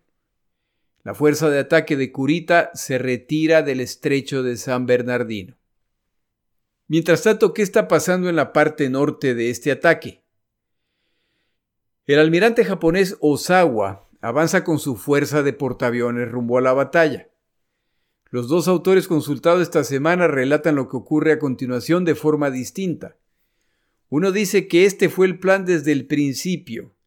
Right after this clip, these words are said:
y el otro que fue a Osawa a quien se le ocurrió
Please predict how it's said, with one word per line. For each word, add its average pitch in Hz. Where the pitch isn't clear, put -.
y 127
el 139
otro 208
que 131
fue 175
a 151
Osawa 123
a 123
quien 135
se 135
le 123
ocurrió 131